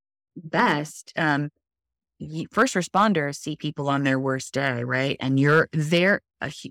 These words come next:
a citizen's worst day is a first responder's every day. But my worst, my, my every day is your worst day.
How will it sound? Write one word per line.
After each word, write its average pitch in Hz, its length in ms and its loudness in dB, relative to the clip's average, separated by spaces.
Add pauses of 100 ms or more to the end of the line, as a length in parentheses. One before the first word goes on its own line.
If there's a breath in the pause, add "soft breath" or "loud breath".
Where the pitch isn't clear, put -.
(120)
a 143 180 0
citizen's 247 640 0
worst 165 340 -2
day 139 280 -2 (420)
is 147 120 -2
a 139 80 0
first 143 280 -2
responder's 131 580 -2
every 123 320 -6
day. 117 320 -12 (600)
But 139 180 0 (260)
my 160 440 0
worst, 139 520 -8
my, 170 380 2
my 180 500 0
every 135 440 -2
day 120 320 -2 (640)
is 131 440 0 (420)
your 139 220 2
worst - 300 -6
day. - 240 -4